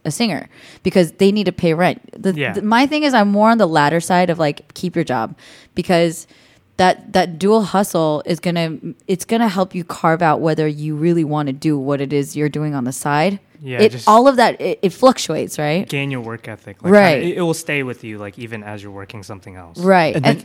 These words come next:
Speaker 3: then
Speaker 1: sorry.
Speaker 3: <laughs> Sorry. Um, and I guess it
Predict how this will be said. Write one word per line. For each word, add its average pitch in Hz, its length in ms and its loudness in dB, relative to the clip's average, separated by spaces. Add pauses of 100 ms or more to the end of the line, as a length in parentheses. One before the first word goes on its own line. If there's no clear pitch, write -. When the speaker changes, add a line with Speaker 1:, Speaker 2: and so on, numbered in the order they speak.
Speaker 3:
then 190 240 -14 (300)
Speaker 1:
sorry. 160 320 -4 (200)
Speaker 3:
<laughs> - 220 -4
Sorry. 156 520 2 (540)
Um, 113 400 0 (480)
and 151 120 6
I 147 40 6
guess 165 200 4
it 180 80 0